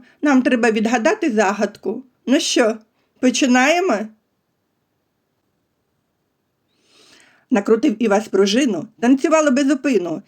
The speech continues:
і дзищала, і крутилась, як стомилась, зупинилась.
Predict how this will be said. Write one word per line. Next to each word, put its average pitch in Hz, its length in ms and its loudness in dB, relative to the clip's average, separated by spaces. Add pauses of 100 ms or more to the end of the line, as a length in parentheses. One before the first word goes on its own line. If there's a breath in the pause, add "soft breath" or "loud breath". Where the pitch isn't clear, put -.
і - 80 -6
дзищала, 220 640 0
і 208 80 0
крутилась, 277 640 0 (120 soft breath)
як 453 180 2
стомилась, 480 640 0 (140)
зупинилась. 233 720 0